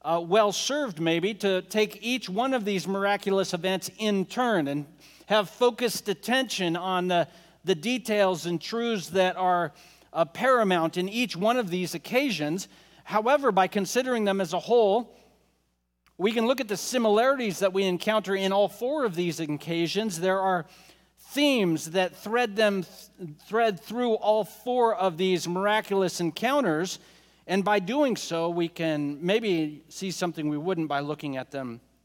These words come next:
at one of the ti-, at one at a time. We need to think a little bit about why miracles are in the Bible.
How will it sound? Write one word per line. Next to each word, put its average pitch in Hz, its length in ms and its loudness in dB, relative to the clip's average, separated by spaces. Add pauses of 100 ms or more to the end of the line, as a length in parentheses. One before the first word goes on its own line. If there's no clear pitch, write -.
(420)
at 143 160 -4
one 147 160 -2
of 120 100 -8
the 120 80 -14
ti-, - 320 -8
at 135 160 -2
one 160 200 0
at 131 100 -2
a 117 80 -12
time. 151 380 -8 (1300)
We 208 100 2
need 277 180 2
to 240 80 4
think 302 260 0
a - 20 0
little 226 220 4
bit 214 160 2
about 202 220 2
why 208 160 4
miracles 226 640 2
are 208 60 2
in 202 80 0
the 185 60 2
Bible. 185 480 2